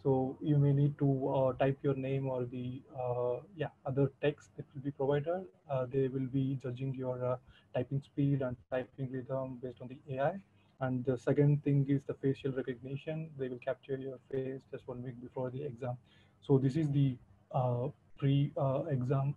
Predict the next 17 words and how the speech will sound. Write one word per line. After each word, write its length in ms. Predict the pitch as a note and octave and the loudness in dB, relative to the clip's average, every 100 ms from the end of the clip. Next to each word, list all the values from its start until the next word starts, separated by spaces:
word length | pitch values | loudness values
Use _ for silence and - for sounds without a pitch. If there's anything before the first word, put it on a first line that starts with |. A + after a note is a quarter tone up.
| C#3+ | -2
uh, 300 | C3+ C3 C3+ D3+ | -2 -2 -4 -6
equities. 640 | C#3+ - D3 D3 F3 F3+ _ _ _ _ _ _ - - - D3+ | -10 -4 -4 -4 -8 -12 _ _ _ _ _ _ -20 -20 -4 4
Then 300 | D#3+ D#3+ E3 | 6 4 2
at 120 | C#3 | 2
the 40 | D3 | 6
day 160 | D#3+ | 6
of 160 | D#3+ D#3 | 6 4
exam, 340 | C3 D3 F3 | 2 2 2
you 80 | C#3+ | 0
need 180 | C3+ C#3+ | -2 0
to, 300 | D3+ C#3+ D3 | 2 2 2
uh, 120 | D3 B2+ - | -2 -2 -2
connect, 300 | C3 C#3+ - _ C#3+ | -2 -2 -4 _ 2
uh, 280 | C3 B2 A#2 C3+ | 2 2 -2 0
just 200 | D3 C#3+ | 0 2
after 280 | B2+ - C#3 | -4 -2 -2
before, 500 | C3+ - C#3+ D3 | -2 2 2 2